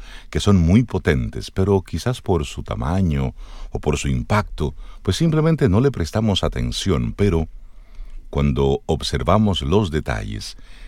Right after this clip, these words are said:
en aquellas cosas que en apariencia pudieran ser insignificantes, comenzamos entonces a observar grandes cosas. Así que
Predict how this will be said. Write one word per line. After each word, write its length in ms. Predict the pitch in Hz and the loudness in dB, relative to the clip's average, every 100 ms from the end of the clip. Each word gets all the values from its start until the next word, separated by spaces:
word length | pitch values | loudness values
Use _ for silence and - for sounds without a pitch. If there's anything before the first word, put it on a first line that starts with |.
| - | -6
en 120 | 62 | -2
aquellas 400 | 65 76 82 85 | -2 0 2 2
cosas 360 | - 85 82 - | -2 -2 -4 -4
que 340 | 80 76 67 - - - - | -2 0 -2 -8 -14 -10 -2
en 180 | 76 | 2
apariencia 1500 | 71 69 73 67 71 76 85 95 87 78 - - - 55 50 - - _ - | 2 0 -2 -2 0 2 6 6 6 4 0 -4 -6 -6 -6 -10 -18 _ -10
pudieran 440 | 55 71 107 98 | -2 2 4 2
ser 220 | - 95 | 2 2
insignificantes, 1000 | 87 - 62 60 - - - 55 - 107 - - - - - | 4 2 -2 -4 -4 -4 -2 -2 -4 -10 -14 -18 -18 -16 2
comenzamos 560 | 98 104 - 139 127 | 6 6 4 0 0
entonces 520 | 107 82 107 - 104 - | 0 0 0 0 -6 -4
a 120 | 82 | -2
observar 720 | 82 71 - 67 64 67 67 | -2 -2 -6 -6 -2 -2 -2
grandes 880 | 58 58 71 95 98 95 87 82 - | -6 -6 0 2 4 2 0 -6 -10
cosas. 760 | - - 87 - - - - - - - - - - - | -14 -10 -8 -8 -8 -8 -8 -8 -14 -20 -20 -20 -18 -10
Así 160 | - 117 | -6 -4
que 180 | 147 | -4